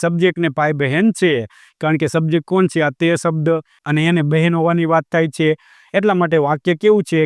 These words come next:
કેટેગરી ટુ વાળું વાક્ય છે. એટલા માટે આ વાક્યનો શેમાં સમાવેશ કરીશું? કેટેગરી ટુ માં. તો જુઓ, આ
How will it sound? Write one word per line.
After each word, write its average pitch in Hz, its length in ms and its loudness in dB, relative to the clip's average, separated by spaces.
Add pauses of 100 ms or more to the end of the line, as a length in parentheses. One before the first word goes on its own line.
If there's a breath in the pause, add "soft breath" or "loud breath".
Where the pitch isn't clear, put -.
(120)
કેટેગરી 151 420 0
ટુ 220 220 -2 (100)
વાળું 151 320 2
વાક્ય 143 320 0 (100)
છે. 151 120 0 (480 soft breath)
એટલા 180 260 2
માટે 170 220 2
આ - 80 2
વાક્યનો 156 340 -2
શેમાં 180 240 2
સમાવેશ 156 400 0
કરીશું? 147 400 0
કેટેગરી 139 400 -2
ટુ 170 100 2 (200)
માં. 156 200 -2 (280)
તો 151 180 2
જુઓ, 180 100 4 (220)
આ 180 80 2